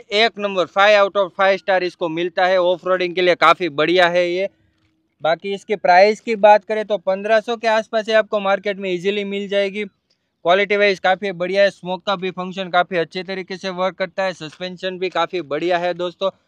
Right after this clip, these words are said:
अगर आपको परचेस करना हो तो इसकी लिंक मैं आपको डिस्क्रिप्शन बॉक्स में दे दूंगा दोस्तों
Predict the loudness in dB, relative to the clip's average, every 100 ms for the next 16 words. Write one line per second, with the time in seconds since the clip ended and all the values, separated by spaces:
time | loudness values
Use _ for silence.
0 | -20 _ -2 2 2 0 -2 -2 -2 -2
1 | -4 -2 -4 -2 -2 -2 -4 -2 -2 0
2 | -2 -4 -4 -2 -4 -4 -4 -6 -6 -6
3 | -2 -2 -2 -4 -2 -4 -2 -2 -2 -4
4 | -4